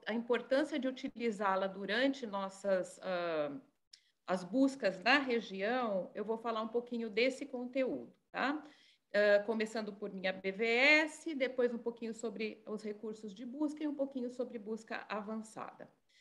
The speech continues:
Primeiro, para contextualizar o uso, o que que representa a base de dados lilacs? Nós temos aqui um grande universo que nós acabamos de ver com a Cat,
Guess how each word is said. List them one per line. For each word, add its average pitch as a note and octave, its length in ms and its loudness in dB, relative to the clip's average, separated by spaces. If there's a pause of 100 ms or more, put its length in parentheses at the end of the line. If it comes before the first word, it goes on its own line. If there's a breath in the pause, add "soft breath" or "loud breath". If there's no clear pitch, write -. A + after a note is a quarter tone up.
(320 soft breath)
Primeiro, D4+ 340 4
para D#4+ 140 2
contextualizar C4+ 1040 2
o C4 240 2
uso, A#3+ 480 0
o A#3+ 80 -4
que D4+ 220 0
que D4+ 100 -2
representa B3+ 800 0
a - 20 -4
base A#3 320 0
de A#3 100 -8
dados A3 440 -2
lilacs? D#3 520 -14
Nós G3+ 240 -4
temos C4 300 0
aqui B3 240 2
um B3 80 0
grande D4+ 260 2
universo A#3+ 520 2
que A3+ 100 -12
nós G#3+ 180 -4
acabamos G3+ 480 -6
de F#3+ 120 -10
ver F3 140 -6
com E3 100 -12
a D#3+ 40 -10
Cat, A#3 560 0